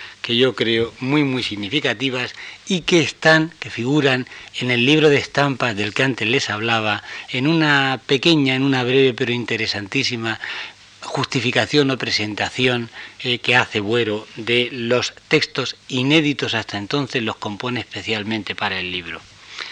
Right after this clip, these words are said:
"Mi vocación pictórica fue muy temprana y cubrió durante largos años a la literaria, solo latente,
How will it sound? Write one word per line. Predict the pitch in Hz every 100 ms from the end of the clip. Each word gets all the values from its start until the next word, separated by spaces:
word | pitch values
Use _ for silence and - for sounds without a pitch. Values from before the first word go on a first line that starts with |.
| - - - -
"Mi | 143
vocación | 135 131 120 151 165 151
pictórica | 131 - - 156 151 131 143 151 - - -
fue | - 151 165 - -
muy | 123 135 160
temprana | - 120 107 95 127 120 101 82 - - - - - - - - - -
y | 190 214 - _ - -
cubrió | - 139 135 165 170 170 - - -
durante | 120 127 123 110 117
largos | 120 135 120 120 -
años | 120 120 123 - -
a | 127
la | 117
literaria, | 110 135 127 120 117 117 110 110 110 - - -
solo | - - 151 151
latente, | 135 110 - 123 123 107 110 104